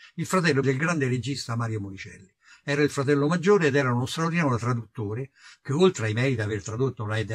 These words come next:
Bradbury e aver tradotto tanti altri testi importanti della fantascienza, appunto,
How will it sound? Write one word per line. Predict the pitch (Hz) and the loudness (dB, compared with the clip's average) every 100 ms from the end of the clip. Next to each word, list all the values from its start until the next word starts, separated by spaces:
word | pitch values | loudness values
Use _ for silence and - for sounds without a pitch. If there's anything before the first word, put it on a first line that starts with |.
| 113 | -6
Bradbury | 110 110 120 107 104 107 104 - - _ | -2 -2 -2 -2 -4 -4 -6 -12 -20 _
e | - - 113 113 | -16 -10 -6 -4
aver | 110 117 104 | -2 -4 -4
tradotto | 113 110 127 - 113 | -6 -2 -4 -4 -12
tanti | 110 120 113 120 | -8 -6 -6 -6
altri | 117 120 - 110 104 | -6 -6 -8 -12 -10
testi | - 226 - - | -6 -6 -6 -10
importanti | 110 110 113 156 147 123 123 - _ | -10 -8 -8 -4 -4 -4 -10 -14 _
della | 120 117 | -8 -6
fantascienza, | 110 117 - 113 - 107 117 | -4 -8 -8 -12 -10 -10 -10
appunto, | - 127 | -8 -8